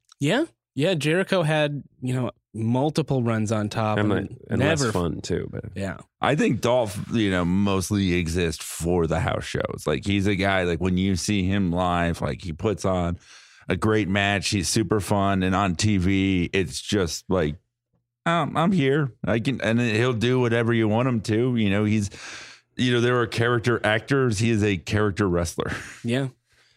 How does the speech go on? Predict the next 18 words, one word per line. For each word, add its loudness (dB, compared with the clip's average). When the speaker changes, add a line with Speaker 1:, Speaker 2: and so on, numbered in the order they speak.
Speaker 3:
You 0
know. 0
Speaker 2:
Yeah, 2
that's -2
a 4
really 2
good, -2
that's 0
a, 2
that's 2
a 0
good 2
way 4
of 0
looking 0
at 0
it. -2
Um, 2